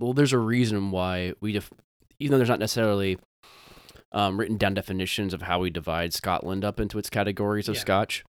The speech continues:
Speaker 1: it does let you know what you're gonna be drinking or how you're gonna be enjoying that glass of whiskey before you even put your nose to the glass.
Speaker 2: Yeah. Yeah.
Speaker 1: Um, and I think that that would be really great for the American standard of, hey, like, we have these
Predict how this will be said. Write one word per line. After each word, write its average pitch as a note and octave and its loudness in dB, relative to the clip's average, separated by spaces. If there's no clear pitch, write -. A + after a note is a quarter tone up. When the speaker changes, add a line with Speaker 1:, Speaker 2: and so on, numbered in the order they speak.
Speaker 1:
it G#2 -2
does A#2 4
let G#2 0
you G2 -4
know F#2 0
what G2 0
you're F2+ -4
gonna F2+ -4
be E2+ -10
drinking F2+ -6
or F2 -10
how G#2 4
you're G2 0
gonna F#2 -2
be F2+ -2
enjoying F#2 0
that E2 -2
glass F2+ 0
of D#2+ -6
whiskey F2 -6
before E2 -4
you E2 -4
even D#2 -4
put - -4
your D#2+ -6
nose D#2+ -4
to - -8
the - -8
glass. - -8
Speaker 2:
Yeah. C3 -6
Yeah. E2+ 2
Speaker 1:
Um, C#2 -4
and F2+ -2
I F2+ 0
think G2 2
that F#2+ 2
that F#2 2
would E2 -2
be F2+ -4
really G#2+ 4
great F2+ 2
for F2+ 0
the E2+ 2
American E2+ 2
standard E2 -2
of, D#2+ -4
hey, G#2 4
like, F#2+ 2
we G2+ 2
have G#2+ 4
these G2+ -2